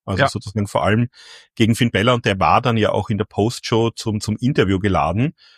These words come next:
Speaker 1: wo hier wirklich auch die Crowd sehr für ihn war, sehr für ihn gechantet hat. Also er,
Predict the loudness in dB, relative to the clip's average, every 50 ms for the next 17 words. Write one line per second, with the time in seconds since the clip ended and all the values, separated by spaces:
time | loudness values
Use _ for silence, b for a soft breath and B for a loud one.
0 | b b -8 -2 0 2 2 2 2 2 0 0 0 -2 -4 -4 -4 -4 -4 -4
1 | -6 -12 -8 -4 0 0 2 2 0 0 -4 -8 -10 -8 -6 -4 -2 0 0 2
2 | 2 2 0 0 -4 -8 -14 -10 -4 -2 0 2 2 0 0 -2 -4 -2 -2 -4
3 | -2 0 2 4 4 6 4 4 2 0 -4 -8 -8 -4 -2 0 0 -2 -2 -4
4 | -6 -6 -4 -4 -4 -4 -6 -6 -4 -4 -4 -4 -4 -6 -2 0 2 2 2 2
5 | 0 0 2 0